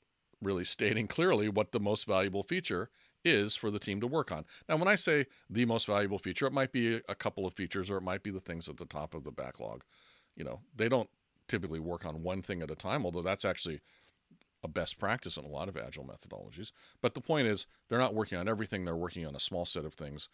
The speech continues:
that they can finish within a sprint or within, over the course of a couple sprints. Now,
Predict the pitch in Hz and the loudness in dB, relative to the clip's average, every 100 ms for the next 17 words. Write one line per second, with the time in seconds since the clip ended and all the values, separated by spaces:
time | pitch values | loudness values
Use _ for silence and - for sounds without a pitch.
0 | _ - - 85 78 - 85 76 - _ | _ -14 -6 -6 -6 -8 -8 -6 -8 _
1 | _ _ 98 95 95 - - 82 76 69 | _ _ -6 -4 -2 -2 -4 -6 -6 -6
2 | 76 73 73 - - 78 71 - - 64 | -6 -8 -10 -14 -10 -8 -8 -10 -12 -8
3 | 69 64 - - - - - - _ - | -8 -10 -14 -10 -10 -10 -14 -16 _ -20
4 | - - - 110 98 | -20 -20 0 4 4